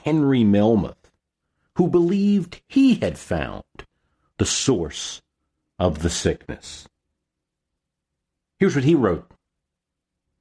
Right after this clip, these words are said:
"The Lord finds pestilence among the transgressors of his law. It is according to Isaiah, the Lord of whom it said, 'Behold, he maketh the earth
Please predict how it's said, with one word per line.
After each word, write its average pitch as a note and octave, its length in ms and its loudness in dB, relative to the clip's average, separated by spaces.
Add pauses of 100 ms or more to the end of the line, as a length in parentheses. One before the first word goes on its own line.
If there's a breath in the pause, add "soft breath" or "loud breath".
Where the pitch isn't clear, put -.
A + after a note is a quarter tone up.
(1800)
"The A2+ 80 2
Lord E3+ 380 4
finds C#3 380 -2
pestilence A2 600 -2
among G#2+ 340 0
the A2 60 2
transgressors A#2 840 -2
of F2 100 0
his E2+ 200 -4
law. D#2+ 480 -2 (320)
It B2 80 2
is B2 100 0
according E3+ 480 0
to C#3+ 180 -2
Isaiah, A2 680 -2 (500)
the G#2+ 120 0
Lord G2 300 2
of E2+ 120 -2
whom F#2+ 180 0
it F2 100 -2
said, C#2+ 440 -6 (440)
'Behold, F3 720 2
he D3 140 0
maketh D#3 460 -2
the C#3 180 -2
earth C3 340 -2